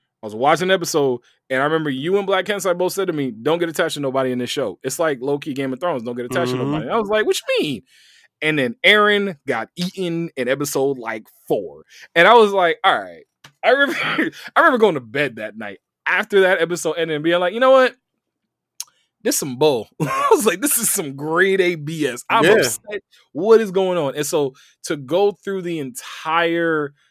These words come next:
Speaker 1: ups and downs of A O T, the shout out Team Eren. We in this, like, I'm Team Eren. I will always be Team Eren. And unless they do something to,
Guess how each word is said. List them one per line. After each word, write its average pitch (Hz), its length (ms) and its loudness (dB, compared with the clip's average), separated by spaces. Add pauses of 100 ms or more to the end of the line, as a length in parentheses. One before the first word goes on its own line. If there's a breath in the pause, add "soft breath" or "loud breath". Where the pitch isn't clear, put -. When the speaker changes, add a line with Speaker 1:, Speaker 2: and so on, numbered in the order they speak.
(200)
Speaker 1:
ups 165 320 -2
and 104 300 -8
downs 165 420 0
of 143 160 -6
A 135 180 0
O 120 120 -4
T, 110 440 -12
the 101 260 -10 (160 soft breath)
shout 151 180 -2
out 147 140 -2
Team 156 280 -2
Eren. 143 380 0
We 139 160 -2
in 156 140 0
this, 127 280 -4 (320 soft breath)
like, 117 280 -6
I'm 196 180 2
Team 156 240 -2
Eren. 113 340 -8
I 139 120 4
will 151 140 2
always 143 340 2
be 98 140 -10
Team 110 200 -8
Eren. 92 200 -12
And 104 200 -8
unless 139 280 0
they 202 140 2
do 208 160 -2
something 190 420 0
to, 127 180 0